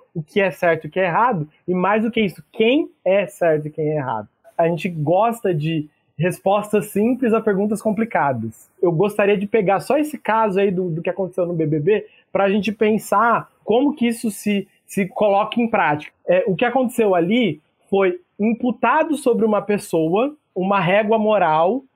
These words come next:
na qual aquela pessoa nunca ia conseguir alcançar aquilo que, que era desejado. E aí nos, em todos os grupos estavam lá falando,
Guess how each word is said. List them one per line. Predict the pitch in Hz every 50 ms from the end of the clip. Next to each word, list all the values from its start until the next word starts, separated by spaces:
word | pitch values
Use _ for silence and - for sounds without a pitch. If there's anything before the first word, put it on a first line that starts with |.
| _ _ _ -
na | 196 220 220
qual | 220 - 262 269
aquela | 262 277 277 247
pessoa | 220 247 226 - 254 247
nunca | 240 269 294 302 302
ia | 277 269 - - _ _
conseguir | - 247 240 226 - 226 185 220
alcançar | 233 233 226 - 254 247 233 233 - - 190 180 190 214 220 220 _ _ _ _ _ -
aquilo | 196 196 196 - - 208 220 240 240
que, | 240 - 226 233 233 220 226
que | _ - 220
era | 214 226
desejado. | 208 202 220 196 226 240 208 196 190 180 175 160 143 139 - -
E | 165 170
aí | 170 180 190
nos, | 208 240 233 202
em | 185 208 208
todos | 190 - 247 294 320 302
os | 285 269 254
grupos | 196 175 208 233 233 -
estavam | - 247 247 247
lá | 247 226 226
falando, | - 247 220 175 156